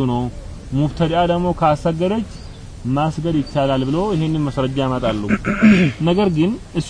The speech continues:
ደግሞ ሙ-፣ እንትን ሙብተዲዓ አይደለም ሰውየው፣ ሙጅሩ ነው እንጂ። ይሄ አብዱላህ ብን ዙዐይ ማን ነው? ሐጃጅ ብን ዩሱፍ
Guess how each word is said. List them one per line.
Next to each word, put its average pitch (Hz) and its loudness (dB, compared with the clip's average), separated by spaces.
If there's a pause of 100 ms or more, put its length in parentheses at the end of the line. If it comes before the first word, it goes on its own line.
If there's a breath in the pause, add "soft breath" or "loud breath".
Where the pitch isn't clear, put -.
ደግሞ 196 2
ሙ-፣ 196 0
እንትን 165 0
ሙብተዲዓ 165 0
አይደለም 131 2
ሰውየው፣ 107 -2 (520)
ሙጅሩ 143 4
ነው 127 2
እንጂ። 123 0 (1600)
ይሄ 120 0
አብዱላህ 139 0
ብን 147 2
ዙዐይ 143 -2
ማን 139 0
ነው? 113 -2 (300)
ሐጃጅ 127 -2
ብን 131 0
ዩሱፍ 147 0